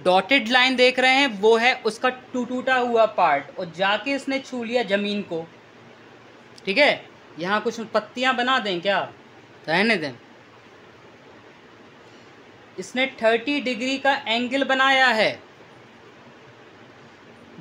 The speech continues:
जम-, पेड़ और पेड़ के top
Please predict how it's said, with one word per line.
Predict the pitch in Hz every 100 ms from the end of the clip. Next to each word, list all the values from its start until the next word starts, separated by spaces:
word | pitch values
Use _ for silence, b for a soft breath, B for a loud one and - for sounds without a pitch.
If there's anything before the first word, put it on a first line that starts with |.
| 151
जम-, | 208 214 226 - - 190 - - 233
पेड़ | 233 262 294 294 - -
और | 202 -
पेड़ | 240 254 254
के | 269 - 254
top | 247 269